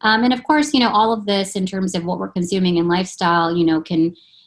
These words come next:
it's, you know, not a perfect measure, but obviously body mass index is one way that we have to think about, you know, somebody's overall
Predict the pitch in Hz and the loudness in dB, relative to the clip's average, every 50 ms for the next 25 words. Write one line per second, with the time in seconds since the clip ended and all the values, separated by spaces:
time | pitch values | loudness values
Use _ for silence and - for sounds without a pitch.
0 | _ - 196 190 - - - 208 190 185 185 190 196 196 190 185 - - 285 285 | _ -8 -8 -8 -8 -10 -6 -2 -2 0 2 2 2 2 0 -2 0 0 0 0
1 | 285 277 - - 196 185 180 175 185 190 185 190 180 175 175 175 185 185 180 - | 0 -2 -2 0 0 0 0 0 -2 0 0 0 2 2 2 0 0 -2 -4 -4
2 | 196 185 185 175 175 175 175 175 165 170 170 - 180 175 170 170 165 - - 170 | -6 -4 -2 0 0 0 0 0 -2 -2 -2 -4 -4 -2 -2 -4 -4 -4 -6 -8
3 | 160 170 175 180 185 180 170 170 170 170 175 175 180 175 175 185 180 170 175 175 | -4 -2 -2 0 2 2 2 0 0 -2 -4 -4 -4 -4 -2 0 0 0 -2 -4
4 | - - - - 185 170 165 165 165 165 165 170 - 269 269 - 233 190 185 175 | -8 -14 -6 -4 -2 0 0 0 0 -2 -2 0 2 2 2 2 2 2 2 4
5 | 170 170 175 170 - 185 175 165 170 - - 185 175 175 170 170 160 - - 190 | 4 2 2 0 -2 -2 -2 -2 -2 -4 -6 -4 -4 -2 -2 -2 -4 -4 -6 -6
6 | 190 185 175 175 170 170 165 170 175 | -6 -4 -2 -2 0 0 0 -2 -4